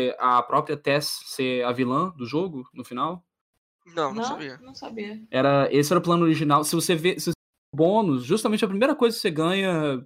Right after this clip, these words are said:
Speaker 1: primeiro achievement, assim, ou, ou qualquer coisa assim,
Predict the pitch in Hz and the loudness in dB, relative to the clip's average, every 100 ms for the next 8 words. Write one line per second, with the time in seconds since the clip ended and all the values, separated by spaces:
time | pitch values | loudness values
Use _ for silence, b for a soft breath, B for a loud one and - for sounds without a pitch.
0 | _ - 139 170 156 127 95 120 - 147 | _ -6 -2 0 0 -2 -2 -4 -2 -2
1 | 160 127 117 113 123 117 113 107 117 120 | -2 -4 -6 -10 -10 -8 -6 -4 -4 -2
2 | 120 123 117 - 131 | -4 -2 -4 -2 -4